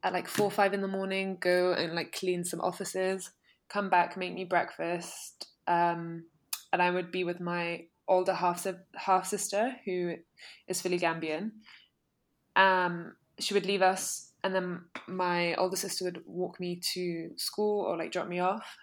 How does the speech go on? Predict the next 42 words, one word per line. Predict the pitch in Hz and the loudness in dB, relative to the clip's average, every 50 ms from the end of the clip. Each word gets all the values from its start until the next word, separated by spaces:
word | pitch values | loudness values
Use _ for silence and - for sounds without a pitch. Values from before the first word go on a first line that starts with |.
| - - - | -14 -4 -2
Um, | 180 175 170 170 170 170 170 170 165 165 | 0 0 0 0 -2 -4 -4 -6 -6 -6
my | 175 170 | -4 -4
mum | 175 180 180 | -2 -2 -2
would | 175 175 | -2 -4
go | 175 | -6
to | 175 - | -8 -8
university. | 175 170 156 190 190 196 185 - 175 - - 190 185 180 180 180 - _ _ - _ - _ _ _ _ _ _ _ _ - - | -10 -6 -2 0 0 0 -2 -8 -10 -10 -8 -8 -6 -8 -8 -10 -14 _ _ -20 _ -20 _ _ _ _ _ _ _ _ -2 2
Then | 190 180 185 185 | 2 2 2 2
she | 175 - 190 | -2 -4 -6
would | 185 175 | -6 -6
come | - - 190 185 | -4 -6 -2 0
back, | 175 170 - - - | 0 0 -2 -4 -10
pick | - 196 | -8 -6
me | 196 185 | -6 -6
up | - - | -6 -8
from | 180 175 | -10 -8
school, | 175 - - - 170 170 170 165 170 170 170 175 _ _ _ _ - - _ _ _ _ _ _ | -8 -8 -8 -8 -8 -6 -4 -4 -6 -6 -8 -12 _ _ _ _ -20 -20 _ _ _ _ _ _
drop | - - 190 180 | -2 -2 0 0
me | 185 180 | 0 -2
home, | 180 180 175 180 175 175 175 175 | 0 2 2 2 2 2 0 -2
give | 185 175 | -2 -2
me | 180 180 | -2 -4
something | - 185 180 175 | -2 -2 -2 -4
to | 175 - - | -4 -2 0
eat, | 190 214 226 | 0 0 2
and | - - 180 175 | 2 0 0 0
then | 180 180 175 | -2 -2 -2
go | 175 175 170 170 170 170 160 - | -2 0 0 0 0 -2 -4 -4
and | - 170 175 | -6 -6 -4
do | 180 170 | -2 -2
another | 175 175 180 180 190 | 0 2 2 2 0
job. | 190 208 233 247 302 339 330 - _ _ - - - - - - - - - _ _ - - - - | 0 0 0 0 0 -2 -4 -8 _ _ -20 -20 -18 -18 -18 -18 -20 -20 -20 _ _ -20 -8 -2 0
And | 185 185 185 185 185 185 185 180 175 - - | 2 4 4 2 2 0 -2 -4 -6 0 4
yeah, | 214 214 190 | 6 6 6
so | - 202 | 6 4
I | 190 | 4
remember, | 190 196 202 214 233 | 4 2 0 -2 0
like, | 240 220 - - | -2 -2 -4 -4
the | - 190 | -6 -8
first | - - 190 185 185 175 - - | -4 -2 -2 -2 -2 -4 -6 -6
five | - 165 170 175 175 | -4 -2 -2 -2 -4
years | 165 170 165 165 165 175 196 208 - - - | -4 -6 -4 -4 -4 -6 -6 -6 -6 -8 -8